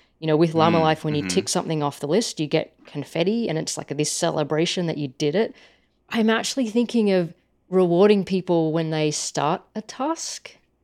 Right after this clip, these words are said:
Speaker 1: 'cause it's really hard for me to
Speaker 2: Ah, okay.
Speaker 1: start. Yeah, so I wanna be, like, the
Speaker 2: Yeah.
Speaker 1: first productivity tool that re-,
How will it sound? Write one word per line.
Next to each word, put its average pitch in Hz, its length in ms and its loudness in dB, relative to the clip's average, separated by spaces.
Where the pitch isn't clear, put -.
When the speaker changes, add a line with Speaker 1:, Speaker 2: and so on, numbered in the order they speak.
Speaker 1:
'cause 208 120 4
it's 220 200 6
really 262 300 8
hard 226 280 8
for 233 140 6
me 208 180 6
to 170 100 0
Speaker 2:
Ah, 92 280 -4
okay. 127 80 -8
Speaker 1:
start. 120 480 2
Yeah, 208 140 8
so 180 180 4
I - 20 6
wanna 247 160 10
be, 233 140 10
like, 202 140 8
the 131 60 6
Speaker 2:
Yeah. - 80 4
Speaker 1:
first 214 200 4
productivity 202 580 2
tool 165 300 0
that 156 160 -2
re-, 170 120 2